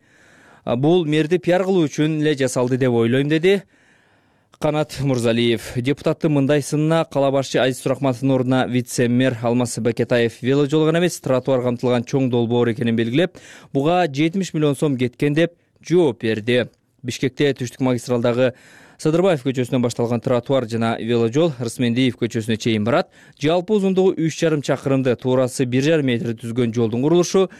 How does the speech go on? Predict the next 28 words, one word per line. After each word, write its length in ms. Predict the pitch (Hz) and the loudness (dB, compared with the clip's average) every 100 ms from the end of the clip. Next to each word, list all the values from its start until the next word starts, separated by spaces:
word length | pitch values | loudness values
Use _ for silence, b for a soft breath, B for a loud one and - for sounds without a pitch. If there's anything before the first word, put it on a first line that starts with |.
| B B | B B
ноябрь 560 | 127 120 120 160 147 117 | -2 2 2 2 2 2
айында 340 | 110 113 120 - _ | 0 -2 -2 -4 _
аяктаган 580 | 131 131 107 - 107 104 | -4 -2 -2 -6 -2 -2
болчу. 380 | 104 101 113 101 - _ _ B B B B B B B B B B 147 | -2 -2 -2 -2 -4 _ _ B B B B B B B B B B -4
Өзбекстан 560 | 175 202 - 226 208 139 | -2 -2 0 0 0 -2
Олий 400 | 160 175 175 165 | 0 2 2 2
Мажлисинин 640 | 160 151 151 - 156 151 127 | 0 -2 -2 -2 -2 -2 -2
мыйзам 360 | 147 143 143 | -2 0 -2
чыгаруу 260 | 156 143 143 | 0 0 2
палатасынын 540 | 139 131 131 143 135 | 0 0 -2 0 -2
спикери 920 | 127 - 139 - 143 131 131 135 135 113 123 | -2 -2 -2 0 0 2 2 2 2 -2 -6
Нурдиджон 600 | 131 131 123 120 135 135 | -4 -4 -4 -4 -2 -2
Исмоилов 760 | 123 117 127 139 160 175 - - B B B 175 | -4 -4 0 2 2 0 -2 -14 B B B -8
Тажикстан 380 | 170 175 190 170 | -4 -4 -2 -2
президенти 340 | 135 127 110 | 0 -2 0
Эмомали 400 | 104 127 139 151 151 | 0 2 2 2 2
Рахмон 380 | 135 135 147 | 2 0 -2
менен 220 | 143 143 135 | 0 0 0
жолугушуу 400 | 143 147 - 170 | 0 0 0 0
учурунда 400 | 151 131 113 - | 0 0 0 -2
Рогун 380 | 123 139 165 160 | 0 2 2 0
КЭСинин 320 | 151 165 143 | 0 0 0
биринчи 280 | 147 139 151 | 0 0 0
агрегатынын 540 | 139 139 131 139 131 | 2 0 0 0 -2
ишке 240 | 117 - | -2 -2
берилишине 760 | 127 123 120 113 131 131 147 151 | 0 0 0 -2 0 2 2 -2
суктанганын 640 | - 147 - 127 117 113 113 | -6 -10 -4 -2 0 0 0
билдирди. 380 | 110 113 123 | 0 0 -2